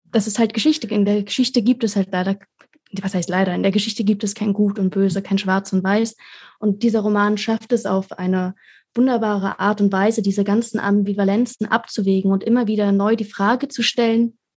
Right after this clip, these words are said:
wer ist diese Figur Annette? Was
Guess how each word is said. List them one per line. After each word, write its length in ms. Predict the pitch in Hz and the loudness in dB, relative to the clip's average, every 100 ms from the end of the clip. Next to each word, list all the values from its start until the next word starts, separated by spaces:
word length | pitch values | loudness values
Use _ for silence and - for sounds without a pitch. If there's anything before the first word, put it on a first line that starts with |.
| _ _ _ _ _ - | _ _ _ _ _ -10
wer 320 | 262 240 233 247 | -4 2 2 0
ist 180 | - | -2
diese 160 | 226 208 | -2 -2
Figur 480 | 208 208 214 214 214 | -4 -2 0 0 2
Annette? 460 | 208 202 202 185 - - - - _ _ | 0 0 -4 -8 -8 -20 -20 -20 _ _
Was 400 | 220 233 - - | 0 0 -2 -12